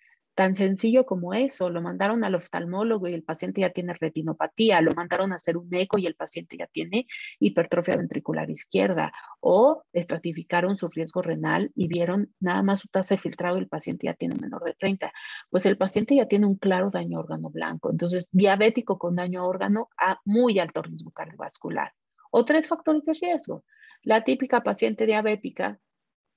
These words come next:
que quizá todavía no tenga daño a órgano blanco, pero que tiene hipertensión, tiene dislipidemia y es obesa. Pues entonces ese paciente,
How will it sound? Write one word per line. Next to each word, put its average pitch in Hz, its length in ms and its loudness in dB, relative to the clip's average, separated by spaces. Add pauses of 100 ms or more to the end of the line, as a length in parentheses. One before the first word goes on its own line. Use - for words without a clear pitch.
(220)
que 175 140 -4
quizá 240 460 0
todavía 190 340 -4
no 196 140 -6
tenga 185 240 -6
daño 180 260 -4
a 175 40 -4
órgano 165 280 -8
blanco, 165 400 -4
pero 160 160 -6
que 165 140 -10
tiene 180 400 0 (260)
hipertensión, 180 760 2
tiene 180 280 -6
dislipidemia - 720 -8
y - 100 -10
es - 140 -14
obesa. 202 520 -8 (280)
Pues 165 180 -4
entonces 185 540 0
ese 180 220 -2
paciente, 175 640 -4